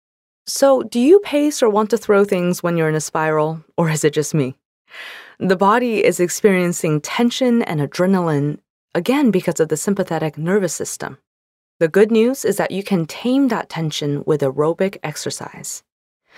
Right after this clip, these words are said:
Not only does exercise help our mental health in the long run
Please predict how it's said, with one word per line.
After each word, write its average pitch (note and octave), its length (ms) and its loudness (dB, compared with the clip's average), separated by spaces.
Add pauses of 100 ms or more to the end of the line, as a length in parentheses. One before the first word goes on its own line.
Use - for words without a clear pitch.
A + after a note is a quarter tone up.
(380)
Not D#3+ 180 2
only D4 440 2
does F3+ 260 0
exercise F#3+ 560 -2
help - 280 -4
our G#3+ 80 2
mental E3+ 320 0
health D3+ 300 -4
in C#3 80 -2
the B2+ 100 -2
long B3 320 2
run E3 320 -2